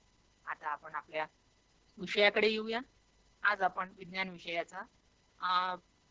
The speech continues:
पदार्थ सभोवतालची अवस्था आणि गुणधर्म हे बघणार आहोत. तुम्हाला पदार्थाच्या अवस्था सर्वांना माहित आहे. तुम्ही पाणी बघितलंय विद्यार्थी मित्रांनो? बघितलंय. बर्फ पण बघितलाय?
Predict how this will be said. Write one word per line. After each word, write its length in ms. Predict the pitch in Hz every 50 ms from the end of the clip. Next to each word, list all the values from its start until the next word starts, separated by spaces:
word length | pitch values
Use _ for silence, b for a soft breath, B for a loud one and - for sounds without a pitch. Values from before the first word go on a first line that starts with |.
| _ -
पदार्थ 360 | 214 208 196 226 240 240 -
सभोवतालची 640 | 269 - 226 196 202 196 190 202 170 143 143 - 117 - _ _
अवस्था 420 | - 175 175 185 180 - - 185 190 208 - _ _ _ -
आणि 160 | 160 170 175
गुणधर्म 480 | 165 170 165 160 147 - - 156 151 139 _ _ _ _ _ _ _ _ _ _ _ -
हे 100 | 165 160
बघणार 340 | 160 160 160 170 170 175
आहोत. 220 | 180 180 190 233 262 - _ _ _ _ _ _
तुम्हाला 240 | - 233 233 240 247
पदार्थाच्या 580 | 240 - 208 208 208 208 208 214 202 - 208 185
अवस्था 480 | 160 165 170 - - - 180 180 180 175 _ _ _ _ _ _ _ _ _ _ -
सर्वांना 420 | - 175 170 165 170 165 170 175
माहित 180 | 170 165 165 202 -
आहे. 100 | 196 202 226 _ _ _ _
तुम्ही 160 | - 240 294 -
पाणी 260 | - 196 185 196 233
बघितलंय 360 | 247 226 233 254 262 330 349
विद्यार्थी 340 | 320 277 277 285 285 - 294
मित्रांनो? 320 | 294 285 - 285 285 302 _ _ _ _ _ _ _ _ _ _ _ - 165
बघितलंय. 300 | 170 160 160 - - - _ _ _ _ _ _ _ _ -
बर्फ 280 | 170 175 185 202 - 269
पण 220 | 269 - 320 330
बघितलाय? 400 | 320 320 302 311 - 302 320 339